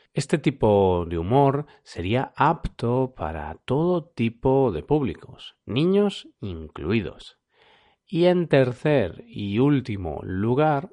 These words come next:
está el humor negro. Este tipo de humor sería, mm, el más desagradable y el que trata temas oscuros o polémicos.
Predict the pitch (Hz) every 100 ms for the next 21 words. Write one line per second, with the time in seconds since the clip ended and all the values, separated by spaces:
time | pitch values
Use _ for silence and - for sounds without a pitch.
0 | _ 120 - - 151 156 - 143 147 -
1 | - 107 110 135 139 131 - 101 92 107
2 | 82 69 - - _ _ - - - -
3 | - 151 - - 180 - 180 170 - 196
4 | 147 98 104 151 143 139 139 135 110 107
5 | 143 170 170 175 180 - 110 104 104 101
6 | 98 92 87 98 101 107 143 175 - 120
7 | 92 - 71 76 92 80 95 - _ _
8 | _ _ _ _ _ _ 120 113 110 107
9 | 101 - 104 - 117 135 - 147 139 147
10 | 139 127 131 131 131 - - - - -
11 | 170 143 139 147 - - - - 101 90
12 | 85 - 87 85 107 87 73 - -